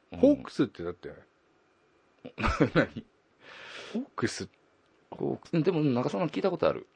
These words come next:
Speaker 2: うん。
Speaker 1: うん。
Speaker 2: まあいいか。
Speaker 1: まあね。
Speaker 2: あのー、
Speaker 1: うん。
Speaker 2: 楽天。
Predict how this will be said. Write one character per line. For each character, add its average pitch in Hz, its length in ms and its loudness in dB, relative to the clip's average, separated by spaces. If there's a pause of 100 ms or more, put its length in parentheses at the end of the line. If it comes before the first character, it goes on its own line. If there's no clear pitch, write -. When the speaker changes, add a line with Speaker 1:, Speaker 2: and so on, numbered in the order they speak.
(100)
Speaker 2:
う 110 40 -2
ん。 110 40 0
Speaker 1:
う 107 40 0 (240)
ん。 67 360 -6 (160)
Speaker 2:
ま 107 180 -6
あ - 20 -2
い 107 60 -4
い 120 40 -6
か。 - 340 -10
Speaker 1:
ま 117 200 -2
あ - 20 -2
ね。 90 180 -2 (400)
Speaker 2:
あ 110 140 -2
の 113 400 0
ー、 107 40 -12 (360)
Speaker 1:
う - 60 -8
ん。 67 200 -12
Speaker 2:
楽 - 280 -4
天。 156 320 2